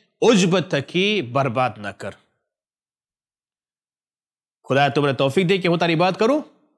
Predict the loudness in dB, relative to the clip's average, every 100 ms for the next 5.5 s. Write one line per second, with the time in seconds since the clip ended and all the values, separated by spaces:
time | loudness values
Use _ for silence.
0 | _ _ -4 0 0 -2 0 0 0 -2
1 | -4 0 0 2 -2 -4 -6 -6 -6 -6
2 | -4 -4 -2 -4 -6 -6 -4 -4 -6 -8
3 | -10 -14 -16 -20 _ _ _ _ _ _
4 | _ _ _ _ _ _ _ _ _ -6
5 | -2 0 0 0 0